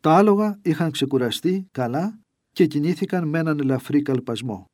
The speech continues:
Ξεκίνησα ακολουθώντας διαφορετικό δρόμο, με όχι μικρή λύπη,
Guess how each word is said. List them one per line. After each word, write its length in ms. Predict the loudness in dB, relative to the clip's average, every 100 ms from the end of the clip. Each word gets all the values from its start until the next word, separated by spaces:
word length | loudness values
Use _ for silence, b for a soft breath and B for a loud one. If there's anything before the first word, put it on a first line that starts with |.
| _ _ _ _ _ _
Ξεκίνησα 640 | -2 -2 0 0 0 0
ακολουθώντας 680 | -2 2 4 4 2 0 0
διαφορετικό 680 | 2 2 4 2 0 0 0
δρόμο, 460 | 2 0 0 -4 -8
με 160 | -4 -2
όχι 260 | -2 -4
μικρή 320 | -8 -4 -4
λύπη, 460 | 0 2 2 0